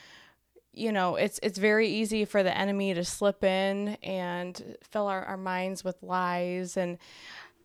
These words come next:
cause us to believe things that aren't true. You know, we make assumptions, we, you know, d-, have certain expectations around things and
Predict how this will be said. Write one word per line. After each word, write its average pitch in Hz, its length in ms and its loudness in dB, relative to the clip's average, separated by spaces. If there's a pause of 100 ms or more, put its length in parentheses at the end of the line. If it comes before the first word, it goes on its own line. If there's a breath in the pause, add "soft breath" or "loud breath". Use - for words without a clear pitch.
(380)
cause 240 300 4
us 247 140 2
to 240 100 -2
believe 214 400 0
things 196 340 -2
that 185 140 -2
aren't 180 260 -4
true. - 640 -6
You 190 120 -6
know, 185 100 -2
we 185 100 -4
make 202 220 -4
assumptions, 185 880 -6
we, 185 180 -8 (200)
you 196 160 -8
know, 180 160 -6
d-, 190 240 -12 (160)
have 196 240 -8
certain 196 240 -8
expectations 196 800 -6
around 185 400 -6
things 185 440 -8
and 180 200 -6